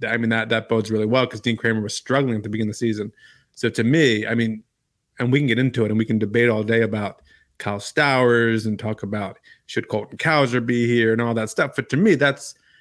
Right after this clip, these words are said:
that's kind of on the edges. Uh, the, what the main storyline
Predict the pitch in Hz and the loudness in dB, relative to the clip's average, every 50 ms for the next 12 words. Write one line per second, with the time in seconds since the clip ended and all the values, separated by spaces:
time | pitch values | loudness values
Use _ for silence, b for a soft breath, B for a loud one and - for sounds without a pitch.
0 | b b b - 143 160 156 - - 151 135 131 110 123 120 117 110 113 127 131 | b b b 0 0 0 0 0 -2 0 0 2 0 0 0 0 2 2 0 0
1 | 107 117 - - - - - - - 123 120 117 113 113 113 117 131 131 117 117 | -2 -6 -16 -16 -16 -18 -16 -14 -8 -4 -2 -2 0 -2 -2 -4 -6 -6 -4 -2
2 | 120 123 120 123 120 139 139 127 - 151 151 139 117 110 104 107 107 107 107 | -2 -2 0 0 2 2 0 2 2 2 2 2 2 0 -4 -4 -6 -6 -8